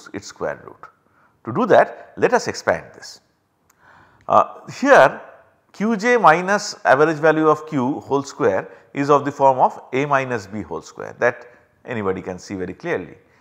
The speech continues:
and we know that a minus b whole square is equal to a square minus two A B plus b square. So, let us write that. What will this sum be?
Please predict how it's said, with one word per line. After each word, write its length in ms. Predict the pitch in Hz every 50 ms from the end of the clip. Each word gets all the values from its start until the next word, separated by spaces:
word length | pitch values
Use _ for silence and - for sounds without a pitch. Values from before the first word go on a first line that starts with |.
| _ _ -
and 80 | - 110
we 80 | 113
know 120 | 120 131 131
that 160 | 127 120 120
a 80 | 123
minus 320 | 120 120 120 117 123 120 110
b 100 | 117 120
whole 160 | 104 110 117
square 340 | 113 - - 143 202 233 - - - - _ -
is 80 | - 104
equal 200 | 113 101 127 120
to 120 | 120 123
a 60 | 107 104
square 220 | - - 123 113
minus 300 | 104 101 98 95 101 -
two 160 | - - 98
A 100 | 92 92
B 200 | 120 208 254 269 - _ _ _ _ _ _
plus 200 | - 98 92 -
b 120 | - - 73
square. 320 | - - - - 50 - _ _ _ _ _ _
So, 120 | _ - 165
let 120 | 180 175
us 140 | 190 147 151
write 220 | 165 160 156 143 160
that. 240 | 165 180 - - - _ _ _ -
What 200 | - 151 160 -
will 140 | 175 170 160
this 160 | 160 156 -
sum 200 | - 139 143 151
be? 160 | 147 202 269